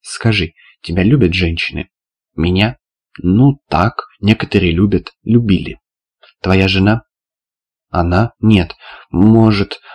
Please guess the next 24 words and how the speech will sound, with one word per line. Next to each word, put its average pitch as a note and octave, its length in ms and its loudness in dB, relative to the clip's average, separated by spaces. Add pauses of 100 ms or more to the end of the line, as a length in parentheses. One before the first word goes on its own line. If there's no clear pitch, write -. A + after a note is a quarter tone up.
(160)
пару A2 280 2
дней G2 280 4
в G2 40 0
жизни G#2 340 0
она F#2 200 2
меня F#2+ 280 0
любила F#2 440 0 (220)
или G#2 160 0
пару F#2 300 -2
часов. - 520 -8 (480)
А - 160 -2
ты - 140 -4
её?" F#2+ 400 -2 (320)
"Ну, A2 420 2 (300)
а - 100 -4
почему G#2+ 260 2
ты F2+ 100 -2
спрашиваешь?" - 640 -8 (580)
"Так A2+ 280 -2
просто", - 480 -4 (240)
Аира F#2 380 0
ухмыльнулся. F#2+ 760 -2 (320)
"Я B2 200 2
боюсь, A#2+ 500 2